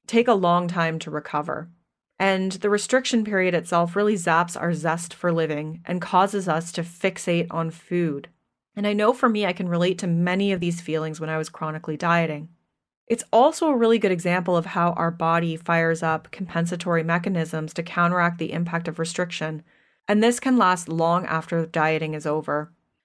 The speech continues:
This is why I tell clients that it can take a while for your body to readjust. The time that it takes is always individual, and it depends on the person's situation and also how much effort they're putting into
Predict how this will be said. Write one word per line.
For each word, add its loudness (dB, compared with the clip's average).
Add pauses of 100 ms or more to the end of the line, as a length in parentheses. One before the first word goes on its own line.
(100)
This 0
is -4
why 4
I 4
tell 0
clients -2
that -6
it -2
can -2
take -4
a 2
while 4
for -4
your 0
body -2
to -10
readjust. -6 (540)
The -2
time 4
that 2
it -4
takes -4
is -4
always 4
individual, -4
and -4
it -10
depends -2
on -2
the 0
person's -4
situation -4 (500)
and -2
also 2
how -4
much -2
effort -2
they're -4
putting -4
into -6